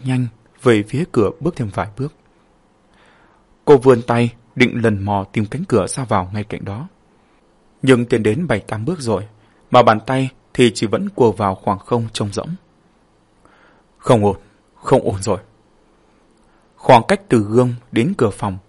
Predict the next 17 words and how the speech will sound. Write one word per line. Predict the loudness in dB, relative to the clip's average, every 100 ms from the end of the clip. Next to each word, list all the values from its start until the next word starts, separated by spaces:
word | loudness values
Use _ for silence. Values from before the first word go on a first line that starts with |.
| _ _
không | 0 2
thể | 2 -2
quá | -4 -4
năm | -4 -4
bước | -6
chân. | -6 -10 -10 _ _ _ _ _ _ _ _ _ _ -4
Dư | 2
Tô | 4 6
lại | 4 0 -2
tiến | -4
thêm | -2 -4 -4
ba | -6
bước | -8 -6
nữa | -6 -8 -10
rồi | -6 -4 -2
dừng | -4 -6
lại. | -8